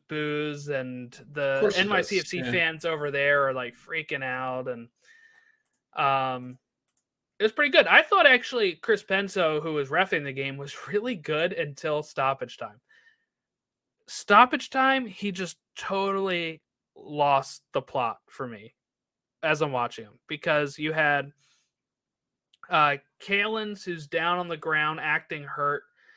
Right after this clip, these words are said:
Speaker 1: he gets told to get up, and then he's, like, pumping up the fans, like, "Yeah, let's go." And then, you know, he didn't get carded. I felt like then he was calling every little foul. It was, like, ticky-tacky stuff he was calling.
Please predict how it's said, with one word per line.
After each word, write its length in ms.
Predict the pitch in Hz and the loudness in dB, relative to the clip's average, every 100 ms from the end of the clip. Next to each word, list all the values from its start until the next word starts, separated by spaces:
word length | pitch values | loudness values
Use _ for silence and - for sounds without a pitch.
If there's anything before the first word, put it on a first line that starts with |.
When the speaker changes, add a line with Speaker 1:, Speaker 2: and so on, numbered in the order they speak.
| _ _ | _ _
Speaker 1:
he 120 | 202 | -6
gets 220 | 196 196 - | -2 -2 0
told 260 | 185 170 | -2 -2
to 80 | 165 | -6
get 180 | 156 156 | -2 0
up, 220 | 156 160 | 0 -2
and 80 | 151 | -8
then 60 | 147 | -8
he's, 160 | 143 | -8
like, 200 | 147 139 | -8 -6
pumping 300 | - 180 180 | -6 -4 -2
up 120 | 170 - | -4 -6
the 60 | |
fans, 480 | 143 165 147 151 156 | -8 -6 -6 -8 -10
like, 160 | 143 - | -12 -12
"Yeah, 420 | 262 254 247 220 | -10 -6 -6 -8
let's 280 | 196 196 - | -10 -12 -12
go." 420 | 269 240 226 190 170 | -6 -4 -2 -2 -2
And 120 | 165 | 0
then, 240 | 165 160 - - - - | 0 -2 -8 -20 -20 -8
you 120 | 151 | -4
know, 80 | 147 | -2
he 80 | 156 | -2
didn't 200 | 165 156 | -4 -2
get 200 | 156 - | -4 -4
carded. 580 | 160 151 147 147 147 143 _ _ _ | 0 2 2 2 -2 -4 _ _ _
I 40 | 139 | -2
felt 160 | 240 247 | 2 2
like 120 | 185 | 2
then 180 | 190 208 | 2 0
he 140 | 214 | 0
was 140 | 165 | -2
calling 400 | - 196 190 156 - | -2 2 2 2 0
every 300 | 170 185 185 | -2 0 -2
little 300 | 175 170 151 | 0 -2 -2
foul. 520 | - 151 143 147 151 | -2 2 4 4 2
It 40 | 151 | 0
was, 80 | |
like, 180 | 135 - | -4 -10
ticky-tacky 720 | - 175 165 143 160 151 151 139 | -10 -10 -10 -6 -2 -2 -4 -12
stuff 360 | - 151 143 | -4 -2 -2
he 140 | 147 147 | -4 -6
was 160 | 143 | -8
calling. 680 | - 147 139 139 143 139 135 | -6 -4 -2 -2 -4 -6 -12